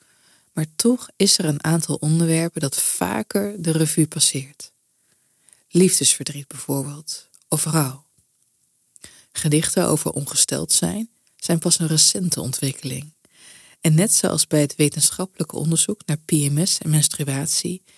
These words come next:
zijn er nog heel wat terreinen te ontginnen.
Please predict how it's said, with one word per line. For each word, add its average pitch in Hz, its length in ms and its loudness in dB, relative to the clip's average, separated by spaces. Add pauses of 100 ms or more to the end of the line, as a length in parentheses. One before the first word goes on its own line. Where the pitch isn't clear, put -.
(160)
zijn 156 300 4
er 139 60 0
nog - 300 -6
heel 170 240 4
wat 175 140 -6
terreinen 143 480 -2
te - 140 -10
ontginnen. 139 600 -6